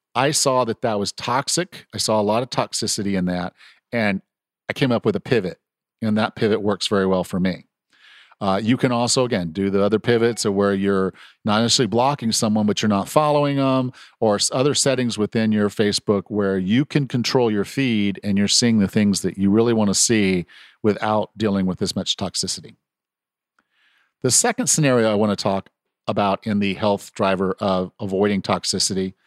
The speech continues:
you decide to read the label on your personal care products. And, and I'll tell you right now, the Environmental Working Group has a great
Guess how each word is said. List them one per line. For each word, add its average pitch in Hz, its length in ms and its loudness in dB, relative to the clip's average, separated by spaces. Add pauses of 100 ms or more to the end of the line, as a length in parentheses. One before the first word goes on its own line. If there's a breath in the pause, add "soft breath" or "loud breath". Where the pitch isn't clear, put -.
(580 soft breath)
you 147 140 0
decide 185 400 0
to 180 80 -4
read 143 260 -4
the 139 80 0
label 107 600 0 (380)
on 113 140 -2
your 110 120 -2
personal 127 360 0
care 110 220 0
products. - 760 -6 (500)
And, 113 200 -2
and 120 80 0
I'll 113 100 2
tell 139 160 2
you 131 60 0
right 117 200 0
now, 101 200 0
the 104 120 0
Environmental 131 580 2
Working 113 380 0
Group 98 260 0
has 101 240 0
a 92 60 -4
great 117 340 -2